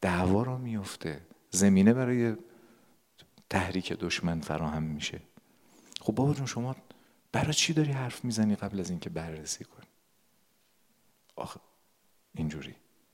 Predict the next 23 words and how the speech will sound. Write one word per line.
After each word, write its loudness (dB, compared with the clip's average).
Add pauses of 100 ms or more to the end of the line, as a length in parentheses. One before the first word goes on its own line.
یعنی 6
دروغی 4
از -2
یه 2
طرفی 0
منتشر 4
می‌شه، -4
شما 2
عین 2
اون 4
دروغ -2
رو -2
می‌گیری، -2 (1120)
نقلش 4
می‌کنی، -6 (400)
با 6
نقل 6
تو 0
این 0
دروغ 4
می‌شه -2
راست 2
نما. 0